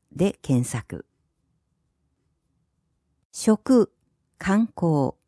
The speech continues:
丹後で旬を味わって応募しよう。海の京都エリア、旬の食材提供店アンド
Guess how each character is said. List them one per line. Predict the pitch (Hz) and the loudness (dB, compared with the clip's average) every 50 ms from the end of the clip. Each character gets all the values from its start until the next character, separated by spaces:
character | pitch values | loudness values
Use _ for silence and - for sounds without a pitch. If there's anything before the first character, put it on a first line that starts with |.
| _ _ _ _ _ _ _ _ _ _ _ _ _ _ _ _ _ _ _ | _ _ _ _ _ _ _ _ _ _ _ _ _ _ _ _ _ _ _
丹 | - 294 311 320 294 233 | 0 4 6 6 6 4
後 | - 160 139 | 4 2 2
で | 135 139 127 - - - | 4 2 0 0 -2 -8
旬 | - - - 220 247 254 247 | -12 -2 2 4 4 6 6
を | 240 233 208 - - | 4 4 2 2 2
味 | 170 190 180 - 208 | 0 0 2 0 0
わ | 196 196 196 | 0 0 -2
っ | - | -2
て | - _ - 127 110 - _ | -6 _ -2 -2 -2 -2 _
応 | 135 147 185 202 | 2 2 4 4
募 | 185 185 180 | 4 2 0
し | 175 - - - 151 | 0 -2 -4 -2 0
よ | 147 131 107 85 - - _ _ _ _ _ _ _ _ _ _ _ _ _ _ _ _ _ _ _ _ _ _ _ _ _ _ _ - | 0 0 0 -2 -6 -10 _ _ _ _ _ _ _ _ _ _ _ _ _ _ _ _ _ _ _ _ _ _ _ _ _ _ _ 2
う。 | 269 | 4
海 | 302 311 311 277 | 6 8 8 8
の | 196 170 151 | 8 6 2
京 | - - - 202 233 233 | 2 2 2 2 2 2
都 | - 208 196 | 2 2 2
エ | 190 175 165 | 2 2 0
リ | 147 120 110 110 | 0 -2 -4 -4
ア、 | - - _ _ _ _ _ _ _ _ _ _ | -6 -8 _ _ _ _ _ _ _ _ _ _
旬 | - - 254 285 277 269 | 0 4 6 8 10 10
の | 269 254 254 | 8 6 4
食 | - - 220 - - 269 | 2 0 -2 0 0 0
材 | 254 277 262 254 247 | 2 2 2 2 0
提 | 247 _ 247 240 233 220 | 0 _ 2 2 2 2
供 | - - 214 185 165 | 0 0 0 0 0
店 | - - 117 113 85 - - _ _ _ _ _ | 0 -2 -2 -2 -2 -4 -8 _ _ _ _ _
ア | - 165 175 | 0 0 2
ン | 165 156 | 2 2
ド | 147 147 139 147 | 2 2 0 0